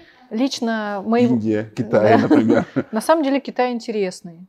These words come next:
Speaker 1: Ну вот, Китай щас круто развивается. Не знаю, с точки зрения маникюра
Speaker 2: Мужской
Speaker 1: интересно.
Speaker 2: маникюр там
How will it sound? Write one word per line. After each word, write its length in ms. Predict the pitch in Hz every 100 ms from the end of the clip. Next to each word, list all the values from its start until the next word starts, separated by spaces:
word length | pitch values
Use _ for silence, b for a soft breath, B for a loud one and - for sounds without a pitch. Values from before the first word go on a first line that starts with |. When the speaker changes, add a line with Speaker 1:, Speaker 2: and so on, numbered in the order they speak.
| -
Speaker 1:
Ну 140 | 208
вот, 340 | 175 170 - -
Китай 260 | - 233 254
щас 200 | 254 -
круто 260 | 226 226
развивается. 600 | 202 196 196 185 170 - - b b
Не 80 | 220
знаю, 220 | 240 226
с 40 |
точки 260 | 226 226 -
зрения 300 | 214 226 208
маникюра 480 | 196 208 226 226 190
Speaker 2:
Мужской 380 | 190 214 208 107
Speaker 1:
интересно. 100 | 101
Speaker 2:
маникюр 280 | 101 95 -
там 260 | 104 104